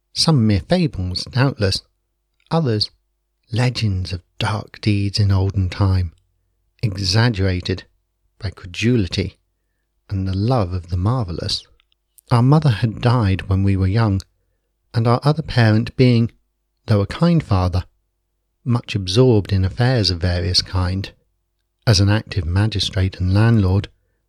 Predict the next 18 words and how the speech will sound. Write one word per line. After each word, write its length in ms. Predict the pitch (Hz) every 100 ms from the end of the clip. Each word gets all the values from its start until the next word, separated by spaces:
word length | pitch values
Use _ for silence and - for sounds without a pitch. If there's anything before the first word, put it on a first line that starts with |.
| _ _ -
there 80 | 185
was 140 | 160
no 260 | 170 175 175
one 180 | 113
to 100 | 98
check 320 | - 123 - 87
the 100 | 104
unwholesome 680 | 101 - 117 117 - 107
stream 440 | 98 - 117 113 107
of 120 | 98
tradition 560 | - 101 123 - 101 - _ _ _ _ _ _
with 120 | 117 98
which 280 | 123 -
our 100 | 107
plastic 480 | 101 127 110 - -
minds 560 | 107 104 117 98 95 -
were 120 | 101 _
inundated 800 | 127 131 107 90 90 92 90